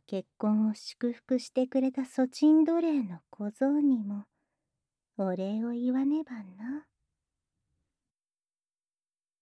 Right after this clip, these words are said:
わしらの結婚を祝福してくれて嬉しいぞ、小僧よ。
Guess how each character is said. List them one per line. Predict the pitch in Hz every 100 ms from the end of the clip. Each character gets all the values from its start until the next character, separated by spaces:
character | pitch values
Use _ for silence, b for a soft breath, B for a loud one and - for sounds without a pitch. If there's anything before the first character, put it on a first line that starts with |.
| _ _ _ _ _ _ _ _
わ | 269 269
し | 262 - 339
ら | 330
の | 247 175
結 | - 202 _
婚 | - 247 254 247
を |
祝 | 247 - - 285
福 | 294 - 330
し | -
て | 330
く | - 330
れ | 330
て | -
嬉 | 320 311 330 359
し | - - 370
い | 339
ぞ、 | - 302 349 _ _ _ _
小 | - 220 185
僧 | - 220 226
よ。 | 196